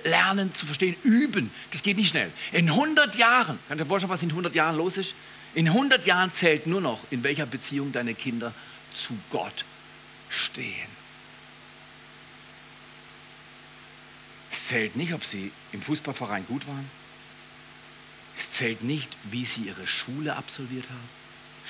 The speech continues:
Es zählt auch nicht, ob sie rote, grüne, blaue Haare haben, wenn sie dreizehn oder siebzehn sind.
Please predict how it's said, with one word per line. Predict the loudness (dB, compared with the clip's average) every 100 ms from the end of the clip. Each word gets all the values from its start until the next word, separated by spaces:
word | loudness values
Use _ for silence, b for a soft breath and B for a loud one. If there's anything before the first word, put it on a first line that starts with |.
| B 2
Es | 2 2
zählt | 2 4 4
auch | 2 0 -4
nicht, | -6 -2 -2 -4
ob | -4
sie | -4
rote, | -4 -4 -4 -4
grüne, | -4 -2 -2
blaue | 0 0 2 2 2
Haare | 2 0 0
haben, | 0 0 0 -6 B B B
wenn | -2
sie | -2 -2
dreizehn | 0 2 2 2 0 -2 B B
oder | -2 -2 0
siebzehn | 0 0 0 0 -2
sind. | -2 -4